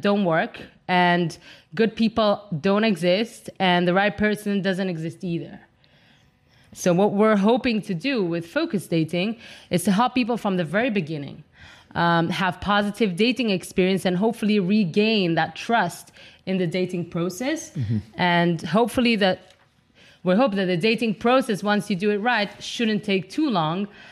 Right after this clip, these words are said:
Speaker 1: um, or at least not, uh, it shouldn't be too negative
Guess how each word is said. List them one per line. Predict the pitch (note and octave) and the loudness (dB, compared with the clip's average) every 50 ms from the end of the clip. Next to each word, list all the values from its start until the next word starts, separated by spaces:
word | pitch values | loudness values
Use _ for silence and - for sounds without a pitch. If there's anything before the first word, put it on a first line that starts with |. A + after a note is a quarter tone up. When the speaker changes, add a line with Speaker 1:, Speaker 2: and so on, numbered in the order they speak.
| - - _ | -20 -16 _
Speaker 1:
um, | - F3 F3 F3 E3+ E3+ E3 E3 E3+ E3+ E3+ - _ - | -2 0 2 2 2 2 2 0 -2 -4 -6 -12 _ -2
or | G3 G3+ | 0 2
at | G3+ G3 G3+ G#3+ | 2 2 2 2
least | A3 A#3 A#3 G#3+ - - - - | 0 0 0 -2 -4 -10 -10 -6
not, | G3 G#3 G#3 G#3 G3+ G3+ G#3 - - - - - | -2 0 0 2 2 0 -2 -4 -8 -14 -10 -6
uh, | G3+ G3 F#3+ F#3+ F3+ - - - _ _ _ _ _ _ _ _ _ _ _ _ _ | -2 0 0 0 -2 -4 -10 -18 _ _ _ _ _ _ _ _ _ _ _ _ _
it | - F#3+ G3+ A3+ A3+ A3+ | -14 -6 -2 0 0 0
shouldn't | - - B3+ A#3 A#3 A#3 A3 | 2 2 2 2 4 4 4
be | F#3+ A3 G#3+ G3+ | 4 2 2 0
too | - - - A3 A3 G#3+ | -2 -2 0 2 2 4
negative | G#3 G3+ F#3+ F#3+ F#3+ F#3 F#3+ - - E3+ C#3+ B2+ B2 G2+ - | 4 4 4 2 2 0 -2 -2 -4 -6 -6 -6 -10 -14 -18